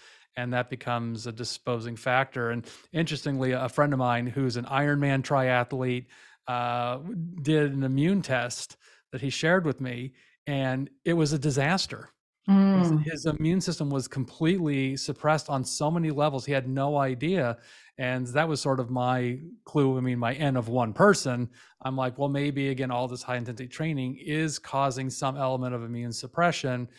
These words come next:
Speaker 1: And again, just opens the door for that virus to be more damaging and leading to, you know, these long covid effects.
Speaker 2: Yeah, I think there are some immune windows of opportunity for the virus in people that are heavy exercisers. Um,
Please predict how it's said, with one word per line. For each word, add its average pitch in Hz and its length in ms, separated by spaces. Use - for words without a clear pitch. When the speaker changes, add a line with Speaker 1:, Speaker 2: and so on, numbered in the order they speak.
Speaker 1:
And 127 140
again, 120 200
just 113 280
opens 123 400
the 120 100
door 117 380
for 127 140
that 117 180
virus 113 400
to 127 100
be 113 140
more 110 260
damaging 110 720
and 113 180
leading 117 380
to, - 140
you - 580
know, 113 60
these 110 200
long 117 220
covid 117 320
effects. - 540
Speaker 2:
Yeah, 247 400
I 254 100
think 320 520
there 262 180
are 226 240
some 220 260
immune 208 480
windows 180 680
of 175 160
opportunity 170 680
for 151 140
the 151 100
virus 160 400
in 156 80
people 170 300
that 165 160
are 156 120
heavy 160 260
exercisers. 185 880
Um, 165 480